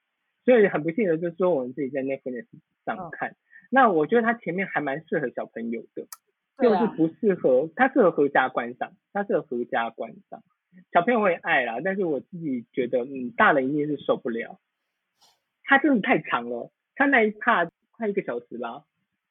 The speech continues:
Speaker 2: 没有，
Speaker 1: 你说他，
Speaker 2: 一个四十五
Speaker 1: 他在求神拜佛的
Speaker 2: 分钟，四十五分钟。
Speaker 1: 那一段嘛，你在说求
Speaker 2: 耍笨，耍笨的那一段，
Speaker 1: 哦，
Speaker 2: 耍笨的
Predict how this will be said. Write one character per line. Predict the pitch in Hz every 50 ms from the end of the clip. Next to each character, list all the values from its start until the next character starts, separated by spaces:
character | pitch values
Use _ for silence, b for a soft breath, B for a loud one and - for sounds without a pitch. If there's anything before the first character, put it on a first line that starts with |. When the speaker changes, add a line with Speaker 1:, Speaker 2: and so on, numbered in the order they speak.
| _ _ _
Speaker 2:
没 | - 190
有， | 226 220
Speaker 1:
你 | 196
说 | 277 285 294
他， | 330 339 330
Speaker 2:
一 | 254
个 |
四 | - -
十 | 185
五 | -
Speaker 1:
他 | 330 339
在 | 359 349 339
求 | - - 277 262 254
神 | 285 262 254 285
拜 | 302 277 262
佛 | 254
的 |
Speaker 2:
分 |
钟， |
四 |
十 | 254
五 | 214 202
分 | 208 220
钟。 | 214
Speaker 1:
那 | 214 208 208
一 | 208
段 | 208 233 196 180
嘛， | 170 160 160 170
你 | 185 196
在 | 226 247
说 | 247 247 226 220
求 | 214 -
Speaker 2:
耍 | 214 185 156 151
笨， | 151 - - - 190 160 143 151 147 151 -
耍 | - 175 147 139
笨 | 143 - 247 214 180
的 | 160 143
那 | 143 147 147 139
一 | 143
段， | 143 - 139 - -
Speaker 1:
哦， | 247 247 247 247 254 247 240
Speaker 2:
耍 | 233 226 226 - -
笨 | 208 -
的 | 403 392